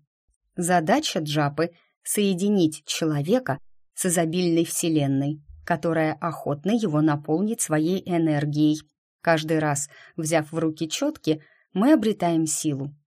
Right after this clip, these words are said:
которая может контролировать ум, эмоции и чувства. В Бхагавад-гите чувства сравниваются с буйными лошадьми и змеями.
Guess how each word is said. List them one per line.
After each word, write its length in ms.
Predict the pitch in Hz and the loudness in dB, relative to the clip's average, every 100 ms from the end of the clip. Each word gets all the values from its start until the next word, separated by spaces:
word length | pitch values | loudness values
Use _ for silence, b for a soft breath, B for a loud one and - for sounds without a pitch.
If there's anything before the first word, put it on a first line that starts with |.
| - | -4
которая 440 | 160 170 165 160 | -2 2 2 4
может 440 | 160 160 208 226 - | 4 2 0 -2 -2
контролировать 800 | 170 - 156 156 147 143 143 - | -4 -2 0 2 0 -2 -4 -8
ум, 320 | 196 214 208 _ - | -4 -4 -4 _ -2
эмоции 640 | 170 147 156 - 196 202 | 0 2 0 -2 -2 -4
и 240 | 202 156 147 | -4 -4 -4
чувства. 520 | - 143 - 156 180 _ B B B B | -6 -6 -6 -8 -12 _ B B B B
В 140 | 165 160 | -8 -8
Бхагавад-гите 1080 | - - 165 160 160 160 165 302 311 - 294 _ - | -2 2 2 2 0 -2 -2 -2 0 -2 -4 _ -8
чувства 500 | - 226 - 214 220 | -4 -4 -2 -2 -2
сравниваются 840 | 180 170 170 170 165 165 - 170 | 0 0 2 0 0 -2 -2 -4
с 80 | 156 | -4
буйными 500 | 160 220 220 208 185 | -2 0 0 0 2
лошадьми 640 | 160 156 156 147 190 226 _ | 2 0 0 0 0 -2 _
и 100 | 180 | -6
змеями. 680 | 151 147 175 156 131 135 147 | 0 2 4 4 4 2 -2